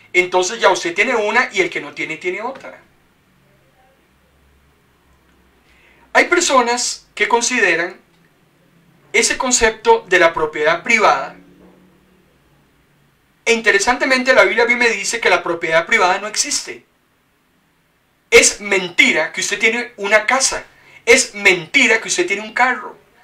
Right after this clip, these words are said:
Es mentira que usted tiene un trabajo. Porque eso que usted tiene no le pertenece. Nosotros en ese mundo no tenemos absolutamente nada que nos pertenezca. Nada nos pertenece. Esa casa que usted tiene hace cincuenta años era de alguien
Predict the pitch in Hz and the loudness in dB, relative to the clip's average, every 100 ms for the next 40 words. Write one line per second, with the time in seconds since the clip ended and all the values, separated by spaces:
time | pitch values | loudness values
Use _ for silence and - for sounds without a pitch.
0 | _ _ _ _ - 254 - 190 196 180 | _ _ _ _ 4 4 4 0 0 0
1 | 160 269 254 214 - 180 185 202 226 226 | 0 2 4 4 -2 -2 -2 0 -4 -2
2 | 202 190 247 - - _ _ _ _ _ | 2 4 2 -2 -20 _ _ _ _ _
3 | _ _ _ _ _ _ _ _ _ _ | _ _ _ _ _ _ _ _ _ _
4 | _ _ _ _ _ - 180 180 175 - | _ _ _ _ _ 2 2 4 0 2
5 | 294 311 226 185 196 208 226 226 190 226 | 2 2 -4 -2 0 2 2 2 2 2
6 | - 226 180 180 - - - - 170 185 | 0 -2 -4 -4 -6 -10 -20 -18 -2 0
7 | 185 208 214 240 254 233 254 226 226 233 | 2 2 0 -4 -2 0 0 0 0 -2
8 | 208 196 208 226 226 233 - 180 180 214 | 0 -2 2 2 2 0 -2 -2 -2 -2
9 | 214 220 226 - 185 247 214 220 220 196 | -2 -2 -2 -2 2 4 6 2 -4 -8
10 | - 180 - 254 - - - _ _ _ | -8 -8 -8 -8 -8 -10 -20 _ _ _
11 | _ _ 190 349 370 - 190 185 156 - | _ _ 2 2 0 -2 -2 0 -4 -6
12 | - - - - 190 262 269 269 262 247 | -12 -20 -14 0 2 6 4 4 -2 -2
13 | 254 254 247 240 240 269 233 226 226 233 | 0 2 6 6 6 2 -2 -2 2 2
14 | 240 233 233 240 233 180 180 226 | 2 0 2 4 6 4 2 -6